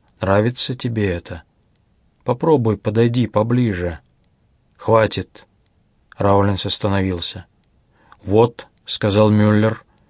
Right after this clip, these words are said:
«теперь это сильнее. Получаешь хорошую дозу. А теперь вспомни, каково было, когда ты стоял совсем близко».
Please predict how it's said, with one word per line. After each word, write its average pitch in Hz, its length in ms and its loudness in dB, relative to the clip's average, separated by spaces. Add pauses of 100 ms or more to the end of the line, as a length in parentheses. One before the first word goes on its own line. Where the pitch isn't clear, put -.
(160)
«теперь 117 360 0
это 123 340 0
сильнее. 95 800 0 (640)
Получаешь 110 560 2
хорошую 117 580 2
дозу. 98 540 0 (800)
А 113 100 -2
теперь 131 300 2
вспомни, 135 680 4
каково 123 520 -2
было, 117 540 2
когда 110 320 0
ты 113 120 -2
стоял 110 400 0
совсем 101 560 0
близко». 90 560 -4